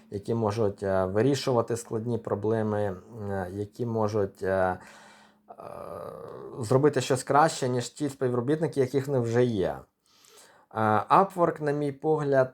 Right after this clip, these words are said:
це складні гроші. Я не раджу робити його основним методом заробітку. Е, проте він гарний для розбавлення ваших продажів, е, так як можна знайти проекти в низький сезон, навіть в такі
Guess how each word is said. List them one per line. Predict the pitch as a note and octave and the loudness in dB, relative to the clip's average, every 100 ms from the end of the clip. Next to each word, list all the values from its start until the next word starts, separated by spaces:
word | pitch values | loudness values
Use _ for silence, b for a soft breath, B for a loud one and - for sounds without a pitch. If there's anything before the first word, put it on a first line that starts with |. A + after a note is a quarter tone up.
| - | -8
це | - - C3+ C3+ | -8 0 0 0
складні | - C3 B2 A#2+ B2 B2+ | -4 -4 -2 -2 -4 -2
гроші. | A#2+ A#2 B2 F#2+ - - F2 E2+ | 0 2 4 2 -2 -8 -8 -4
Я | G#2 B2 | -2 0
не | C3 | 2
раджу | C#3+ C3+ A#2+ | 2 2 -2
робити | A2+ G#2+ A#2+ A#2+ A2+ | -2 -2 -2 -2 -2
його | G#2 G#2+ A2 | -4 -2 -2
основним | G2+ - A2 A2+ A2 | -2 -4 -4 -2 -2
методом | G#2+ G#2 G2+ G2+ F#2+ | -2 -4 -4 -6 -6
заробітку. | F#2 G2+ G2 A2+ C#3+ - - B2+ A#2+ B2 B B B B B _ | -4 -4 -2 -4 -6 -6 -2 2 0 -2 B B B B B _
Е, | F#2 G2+ G2+ G2 F#2+ E2+ | -8 -4 -2 0 -2 -4
проте | - C3 G3+ | -4 2 4
він | G3 | 4
гарний | B2+ D3+ D#3+ D3 C3 | 4 4 2 0 -2
для | A#2 A#2 C3+ C3 B2 A#2+ - | -2 0 2 2 0 -4 -6
розбавлення | B2+ A#2+ B2 C#3+ D3+ D3 C#3 | -4 -2 2 4 4 0 0
ваших | C3 C3 C#3 C3 | 0 -2 -4 -10
продажів, | - B2+ B2 A#2+ A2+ A#2 A2 - - | -4 0 2 0 0 -2 -4 -6 -10
е, | G2+ G2+ G2 F#2+ | -6 -2 -2 -4
так | A#2 - | -6 -6
як | A#2 | -4
можна | B2 A#2 A2 | -2 0 -2
знайти | A2 G#2 - A2 | -4 -6 -4 -6
проекти | - G#2 A2 G2+ - - G2 F#2+ F#2 | -4 0 0 -2 -6 -8 -4 -2 -4
в | |
низький | G2 G#2 - C3+ | -4 -8 -4 -4
сезон, | C3+ A2+ G#2+ A2 G#2+ | -2 -4 0 0 0
навіть | G2 F#2+ F#2+ | -2 -6 -8
в | |
такі | - G2+ - A2 G2+ | -12 -12 -6 -2 0